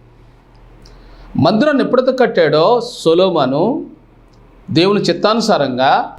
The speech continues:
ఆ మందిరానికి ఎవరు ఎంత ఇచ్చారో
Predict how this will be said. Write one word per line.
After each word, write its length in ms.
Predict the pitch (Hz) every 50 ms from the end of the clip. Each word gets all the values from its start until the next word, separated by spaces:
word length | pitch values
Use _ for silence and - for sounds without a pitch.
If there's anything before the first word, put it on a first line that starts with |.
| - 160
ఆ 180 | 180 190 185 175
మందిరానికి 920 | 175 202 247 262 311 294 285 262 233 214 - 202 180 220 240 190 190 165 170
ఎవరు 260 | 180 196 233 269 277
ఎంత 380 | 233 185 180 185 214 220 -
ఇచ్చారో 800 | 320 285 247 - 294 247 214 190 175 156 156 165 185 190 185 -